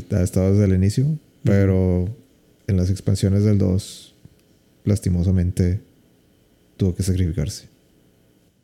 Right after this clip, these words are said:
Speaker 2: Me recuerdo que dijiste que fue un golpe fuerte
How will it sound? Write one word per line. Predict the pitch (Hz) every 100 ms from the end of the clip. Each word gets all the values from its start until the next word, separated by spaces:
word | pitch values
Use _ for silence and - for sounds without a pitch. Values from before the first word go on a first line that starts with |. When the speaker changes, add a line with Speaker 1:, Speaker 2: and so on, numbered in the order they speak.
| _ _ _ _ _ _ _ _ _ _ _ _ _
Speaker 2:
Me | - 110
recuerdo | 110 117 135
que | 135
dijiste | 117 110 120 123
que | 120 107 104 101 98 104 _
fue | - 113
un | 113
golpe | 113 110 120
fuerte | 110 110 107 107